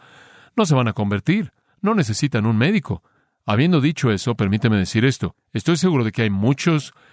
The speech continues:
muchos homosexuales, muchas mujeres que han tenido abortos, muchos que han cometido pecados culturalmente inaceptables,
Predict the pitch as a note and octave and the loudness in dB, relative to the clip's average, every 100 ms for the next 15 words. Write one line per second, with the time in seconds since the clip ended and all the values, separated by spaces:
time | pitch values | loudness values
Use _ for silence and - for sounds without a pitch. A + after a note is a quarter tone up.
0 | _ G#2 B2+ F3+ F#3+ D3 C3 G#2+ G#2 - | _ 0 2 2 0 0 -2 -2 -6 -4
1 | G2+ F#2+ G2+ - _ - - A2 E3 F#3 | -4 -2 -4 -8 _ -16 -4 0 2 2
2 | F3+ C3+ A#2+ C#3 C3 - - G#2+ F#2 - | 0 0 0 0 0 -2 -4 -2 -2 -4
3 | - A2 A#2+ A2+ G#2 G#2+ G#2 F2 A#2+ G#2 | -2 0 0 -2 -2 0 -2 0 -2 -4
4 | F#2 - _ - - _ G#2+ B2 E3+ - | -8 -10 _ -20 -20 _ -2 2 0 0
5 | F3+ D#3 - - A#2 B2 C#3+ C#3 A#2+ G2 | -2 -2 -8 -2 0 0 -2 -4 -4 -4
6 | - C3+ C3 C3 A2+ _ _ _ - A#2 | -2 0 2 0 -2 _ _ _ -6 -6
7 | - C3+ C#3 C#3 C3 - B2 G#2 A2+ B2 | -2 -2 0 -2 -4 -6 -8 -4 -2 0
8 | B2+ B2 A2+ G2 G2+ - C3+ G#2 F#2+ | 0 -2 -2 -4 -6 -2 -2 -2 -6